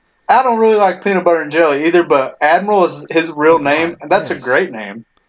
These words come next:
Speaker 1: I mean, and Schofield just plays off of, like,
Speaker 2: I would
Speaker 1: Admiral
Speaker 2: respect
Speaker 1: Schofield,
Speaker 2: that
Speaker 1: very
Speaker 2: name. Like,
Speaker 1: strong
Speaker 2: if I
Speaker 1: name.
Speaker 2: saw him on the books, like, he was gonna come around, "Hey, we gotta, uh,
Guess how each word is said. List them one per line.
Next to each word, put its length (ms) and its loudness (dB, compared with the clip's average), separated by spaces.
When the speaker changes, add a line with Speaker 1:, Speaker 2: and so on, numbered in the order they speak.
Speaker 1:
I 60 -10
mean, 240 2
and 180 0
Schofield 720 0
just 240 -6
plays 260 0
off 280 2
of, 100 -8
like, 300 -2
Speaker 2:
I 100 4
would 60 2
Speaker 1:
Admiral 200 -2
Speaker 2:
respect 280 0
Speaker 1:
Schofield, 260 2
Speaker 2:
that 160 -10
Speaker 1:
very 140 2
Speaker 2:
name. 80 2
Like, 80 -6
Speaker 1:
strong 300 0
Speaker 2:
if 40 -4
I 140 -2
Speaker 1:
name. 80 -6
Speaker 2:
saw 180 -8
him 220 -10
on 100 -8
the 80 -10
books, 300 -12
like, 180 -12
he 140 -12
was 120 -14
gonna 160 -12
come 220 -12
around, 220 -8
"Hey, 80 -8
we 120 -10
gotta, 460 -10
uh, 140 -18